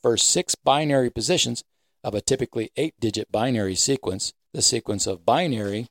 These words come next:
numbers then becomes one zero one one zero one zero zero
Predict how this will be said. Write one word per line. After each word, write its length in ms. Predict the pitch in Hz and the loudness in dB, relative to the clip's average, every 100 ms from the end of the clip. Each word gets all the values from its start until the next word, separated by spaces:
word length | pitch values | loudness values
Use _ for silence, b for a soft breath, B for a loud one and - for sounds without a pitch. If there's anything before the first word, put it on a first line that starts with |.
| _ - | _ -8
numbers 420 | 98 95 104 92 | -4 -2 -4 -2
then 200 | 110 170 | -2 -2
becomes 600 | 170 110 101 95 - - _ _ | -4 -4 -4 -4 -4 -6 _ _
one 280 | 104 104 107 | -6 -4 -2
zero 300 | 107 117 117 | 0 2 2
one 340 | 104 110 110 | 2 -2 -2
one 240 | 110 113 110 | -2 0 -2
zero 300 | 107 117 113 | -2 0 0
one 300 | 113 120 117 | 0 -2 -2
zero 280 | 131 135 | -2 -2
zero 360 | 131 151 143 87 | 0 0 -2 -4